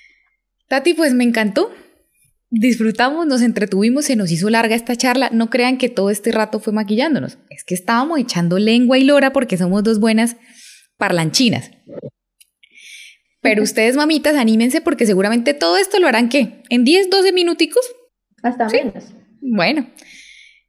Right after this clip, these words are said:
Speaker 1: Nos, nos alegra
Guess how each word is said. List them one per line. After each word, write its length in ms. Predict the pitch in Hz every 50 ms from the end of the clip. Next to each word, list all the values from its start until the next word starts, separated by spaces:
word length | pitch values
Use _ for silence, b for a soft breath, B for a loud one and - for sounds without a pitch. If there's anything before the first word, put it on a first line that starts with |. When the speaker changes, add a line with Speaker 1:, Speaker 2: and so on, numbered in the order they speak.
| _ _ _ _ _ _ _ _ _ _ _ _ _ _ _ _
Speaker 1:
Nos, 680 | - 262 262 269 262 247 240 240 233 - - - - - _ _ _ _
nos 600 | - 233 247 240 233 233 196 - - - - - - _ _ _ _ _ _ _ _ _
alegra 460 | - 233 226 233 240 254 262 277 302